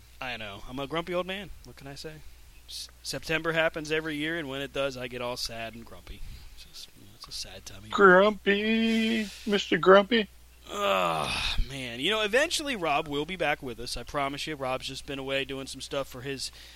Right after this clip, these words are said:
Speaker 1: for his work, so, uh, he'll be back with us most likely next weekend, maybe the weekend after. I know he's got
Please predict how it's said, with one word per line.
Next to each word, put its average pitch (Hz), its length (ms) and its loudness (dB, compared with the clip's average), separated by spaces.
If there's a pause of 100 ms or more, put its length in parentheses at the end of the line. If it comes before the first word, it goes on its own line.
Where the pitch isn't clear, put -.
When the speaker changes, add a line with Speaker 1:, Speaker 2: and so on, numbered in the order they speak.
(180)
Speaker 1:
for 160 120 -2
his 160 260 0
work, 175 480 2
so, 147 420 0
uh, 143 140 4
he'll 170 120 0
be 175 120 -4
back 160 240 2
with 160 120 -4
us 156 120 -8
most 359 220 -8
likely 139 280 -4
next 123 280 -10
weekend, 123 400 -10
maybe 185 180 -8
the 127 80 -10
weekend 117 320 -10
after. 110 300 -10
I 113 40 -12
know 131 160 -2
he's 147 240 -2
got 127 380 -2